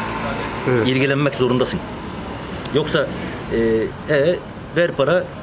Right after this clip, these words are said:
Speaker 2: al para, ver para, al para. Ya, parayla iyileşilecek olsa mümkün
Speaker 1: Ama
Speaker 2: değil abi.
Speaker 1: devletin
Speaker 2: Yani,
Speaker 1: sağladığı
Speaker 2: e, tabii.
Speaker 1: doktor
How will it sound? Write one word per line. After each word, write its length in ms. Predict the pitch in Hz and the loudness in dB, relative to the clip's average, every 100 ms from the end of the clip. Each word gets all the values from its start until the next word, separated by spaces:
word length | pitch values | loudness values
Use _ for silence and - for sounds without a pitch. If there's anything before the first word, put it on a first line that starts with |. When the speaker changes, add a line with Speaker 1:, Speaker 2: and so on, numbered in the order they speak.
| - - | -10 -2
Speaker 2:
al 140 | 160 143 | 0 2
para, 280 | 101 90 | 2 4
ver 120 | 165 156 - | 4 4 4
para, 180 | 135 | 4
al 140 | 156 147 | 4 4
para. 200 | 123 90 | 2 2
Ya, 180 | 90 120 - - | 2 0 -2 -2
parayla 320 | - 156 190 180 | 2 4 4 4
iyileşilecek 600 | 160 170 175 165 165 180 | 4 4 4 4 4 4
olsa 320 | 170 156 120 - - - - - - - - - - - - - - - - - - - | 4 2 0 -4 -10 -12 -10 -10 -10 -10 -10 -10 -8 -8 -8 -8 -6 -6 -6 -6 -6 -2
mümkün 180 | 117 156 | 2 4
Speaker 1:
Ama 140 | 151 160 | 4 4
Speaker 2:
değil 120 | 143 | 4
abi. 120 | 131 | 6
Speaker 1:
devletin 440 | 156 151 160 156 | 6 6 4 4
Speaker 2:
Yani, 80 | 170 | 2
Speaker 1:
sağladığı 480 | 160 156 135 135 135 | 6 4 6 6 6
Speaker 2:
e, 60 | 131 | 6
tabii. 180 | 139 | 4
Speaker 1:
doktor 380 | 123 156 175 - | 4 4 4 0